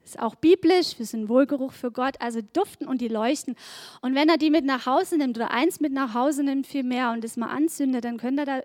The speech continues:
drüber nachdenken, über das. Oder ihr könnt euch das zusprechen vielmehr, sagen, „Ich bin Licht. Ich bin Licht.“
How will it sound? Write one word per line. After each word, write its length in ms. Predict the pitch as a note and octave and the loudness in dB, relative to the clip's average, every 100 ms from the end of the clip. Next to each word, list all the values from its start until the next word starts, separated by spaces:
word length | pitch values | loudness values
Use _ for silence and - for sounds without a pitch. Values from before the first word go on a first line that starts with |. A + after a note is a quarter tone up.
| - | -8
drüber 300 | - C4 B3+ | -6 -4 -2
nachdenken, 640 | A#3+ A#3+ C4+ - A#3 A3 | -4 -4 -6 -6 -6 -6
über 160 | A#3 A3 | -4 -6
das. 300 | A3+ A3+ - - - - - | -6 -8 -10 -20 -20 -20 -8
Oder 120 | A#3 A3+ | -2 -2
ihr 60 | |
könnt 240 | - B3+ B3+ | 0 -2 -2
euch 120 | B3 | -4
das 260 | A3 - | -8 -8
zusprechen 720 | - D4 F#4+ - - G3+ A3+ | -2 -2 -2 -6 -10 -8 -8
vielmehr, 480 | A3 - G#3+ G#3+ B3 | -10 -6 -4 -4 -6
sagen, 320 | - A#3+ A3 - | -6 -8 -6 -4
„Ich 240 | C4 - | -6 -4
bin 220 | B3 A3 | -4 -2
Licht. 420 | G#3 G3+ - - _ _ _ _ _ _ _ _ _ _ _ _ | -4 -8 -12 -20 _ _ _ _ _ _ _ _ _ _ _ _
Ich 220 | C4+ B3 - | -6 -4 -4
bin 160 | B3 | -2
Licht.“ 420 | A3 G#3 - - | -2 -4 -8 -18